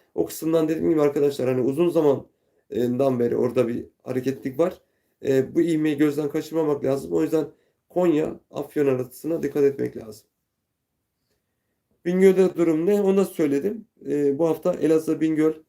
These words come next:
e, özellikle yakın çevresine dikkat etmek lazım diye.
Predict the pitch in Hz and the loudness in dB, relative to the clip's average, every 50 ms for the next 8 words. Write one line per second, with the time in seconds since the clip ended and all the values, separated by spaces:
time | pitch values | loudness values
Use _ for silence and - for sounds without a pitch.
0 | _ _ - - - - - - - 131 131 147 147 139 143 135 135 143 143 - | _ _ -12 -10 -8 -6 -6 -6 -6 -4 -2 -2 -2 0 0 2 2 0 0 -2
1 | 147 147 - 147 135 139 135 135 156 151 147 - 147 139 139 135 127 127 123 123 | -6 -4 -2 -2 -2 -2 -4 -6 -6 -6 -4 -2 -2 -2 -2 -4 -6 -6 -4 -4
2 | 117 117 117 131 151 165 190 190 190 | -4 -4 -4 -2 -2 0 0 -2 -2